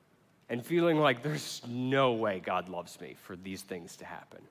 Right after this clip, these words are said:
Maybe the people around you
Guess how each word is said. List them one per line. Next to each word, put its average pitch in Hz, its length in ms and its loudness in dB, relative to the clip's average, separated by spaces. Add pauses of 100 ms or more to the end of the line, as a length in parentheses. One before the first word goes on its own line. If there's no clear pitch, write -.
(2500)
Maybe 185 200 4
the 175 80 4
people 180 420 0
around 147 460 4
you 113 340 -2